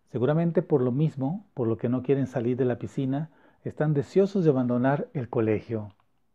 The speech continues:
Hacen lo que les gusta. Cuando son más pequeños, aún podemos engañarlos y hacer de recoger un juego más. Pero cumplidos los cinco años,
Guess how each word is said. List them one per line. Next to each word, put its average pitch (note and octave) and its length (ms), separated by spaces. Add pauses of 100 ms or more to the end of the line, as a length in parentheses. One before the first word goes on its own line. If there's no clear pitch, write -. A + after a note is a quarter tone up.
(1300)
Hacen G#3 400
lo F3 100
que C#3+ 120
les A#2+ 180
gusta. G#2+ 600 (240)
Cuando C#3 240
son G#3 220
más A3 140
pequeños, C3 720
aún D3 380
podemos D3 540
engañarlos A2+ 920 (340)
y C3 100
hacer C#3+ 380
de D3+ 100
recoger D3+ 680 (240)
un D3+ 160
juego A#2 300
más. B2+ 400 (640)
Pero C3 240
cumplidos F3 560
los F#3 160
cinco F3 340
años, A2+ 520